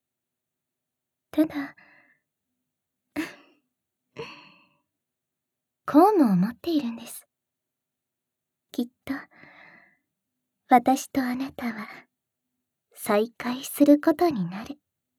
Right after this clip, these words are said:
と。それも、この場所で。<laughs> ええ、ここです。この教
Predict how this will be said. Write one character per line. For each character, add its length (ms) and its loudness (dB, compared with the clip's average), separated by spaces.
と。 120 -14
そ 200 2
れ 140 4
も、 180 0
こ 160 4
の 200 2
場 140 -6
所 260 -6
で。 120 -10
<laughs> 120 -6
え 260 4
え、 200 -14
こ 160 4
こ 180 0
で 140 4
す。 200 -10
こ 140 6
の 180 6
教 240 -8